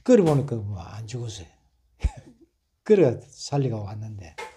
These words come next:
정말 거기는 또 마고 뒷산의 운동장에서, 아, 잔디밭에서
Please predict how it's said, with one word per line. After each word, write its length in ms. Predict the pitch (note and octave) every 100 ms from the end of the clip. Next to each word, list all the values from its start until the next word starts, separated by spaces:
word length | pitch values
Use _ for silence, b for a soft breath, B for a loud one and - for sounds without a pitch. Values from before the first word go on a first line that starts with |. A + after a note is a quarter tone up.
| _ _ _ _ _ _ -
정말 680 | - C#3 D3 E3+ G3 G#3 G3
거기는 480 | G3+ F3+ D#3+ A#2+ -
또 300 | A#2+ G2+ G2+
마고 340 | A#2 C3 C#3 D3+
뒷산의 400 | C3+ - C#3 C3+
운동장에서, 760 | A2+ A2+ B2 C#3 D3 A#2+ -
아, 340 | G2+ A#2+ G#2+ G2+ _ _ _
잔디밭에서 760 | - C#3 C#3+ F3+ F#3+ E3+ D3